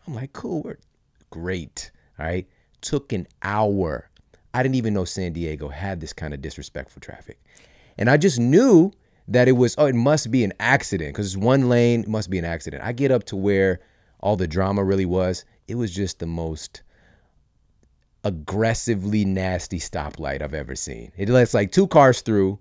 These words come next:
on this huge main street, and then everybody else is just kinda trying to sneak through. But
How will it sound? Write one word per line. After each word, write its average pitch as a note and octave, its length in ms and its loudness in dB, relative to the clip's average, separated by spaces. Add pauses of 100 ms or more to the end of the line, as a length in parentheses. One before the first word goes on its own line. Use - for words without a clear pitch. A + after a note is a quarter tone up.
on G2+ 140 -2
this - 420 -4
huge C#3 460 2
main A#2+ 300 2
street, E2 480 -4 (420)
and G2 80 -4
then G2+ 80 2
everybody F#2+ 460 0
else E2+ 160 -2
is D#2+ 80 -8
just - 100 -8
kinda D#2+ 220 -8
trying D#2+ 220 -10
to D#2 60 -6
sneak D2+ 280 -10
through. - 240 -14 (720)
But D3 440 12